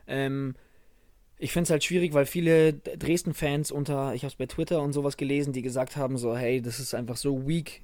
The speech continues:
das jetzt, ähm, äh, jetzt darauf zu schieben." Deswegen, ähm, kann ich, kann ich das nur so beurteilen, nachdem ich das halt so gelesen hab von irgendwelchen Usern halt. Ähm, andererseits glaub ich schon, dass es krass ist, wenn, wenn's heißt, "Ey, f-, vielleicht gab's Spieler, die einfach nicht spielen wollten,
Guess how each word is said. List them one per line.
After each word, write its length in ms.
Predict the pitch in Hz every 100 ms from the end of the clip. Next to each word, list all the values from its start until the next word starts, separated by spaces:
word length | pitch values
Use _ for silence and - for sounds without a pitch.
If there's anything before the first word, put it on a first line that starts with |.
| -
das 200 | 123 -
jetzt, 340 | 123 123 -
ähm, 520 | 113 120 117 117 117 - - - - - - -
äh, 500 | 117 117 117 117 98
jetzt 260 | 117 113 -
darauf 300 | 135 160 135
zu 140 | -
schieben." 560 | 127 - 123 135 147 165
Deswegen, 720 | 127 - 135 139 135 131 127
ähm, 640 | 107 127 123 123 123 123 - - - -
kann 200 | - 135
ich, 360 | 143 - - - -
kann 180 | 139
ich 80 | 139
das 160 | 135 135
nur 180 | 147 135
so 160 | 143
beurteilen, 560 | 156 147 143 147 131 135
nachdem 320 | 123 - 131
ich 100 | 127
das 140 | 123
halt 160 | 127 110
so 100 | 113
gelesen 360 | 117 127 139 131
hab 100 | -
von 140 | 117
irgendwelchen 420 | 123 123 120 120
Usern 520 | 117 135 160 175 165
halt. 280 | 165 165 165 - - - - -
Ähm, 240 | 123 123 -
andererseits 880 | 123 165 151 143 135 135 131 - - - - -
glaub 240 | - 135
ich 100 | 143
schon, 300 | - 147 160
dass 180 | 147 123
es 160 | 131 -
krass 300 | - 135 -
ist, 320 | 120 - -
wenn, 260 | 117 120 117
wenn's 220 | 120 -
heißt, 340 | 123 123 -
"Ey, 300 | - 101 123
f-, 280 | 110 - -
vielleicht 320 | 104 120 127 -
gab's 180 | 120
Spieler, 240 | - 131 127
die 140 | 120
einfach 180 | 120 120
nicht 140 | 120
spielen 280 | - 123 117
wollten, 480 | 113 147 143 117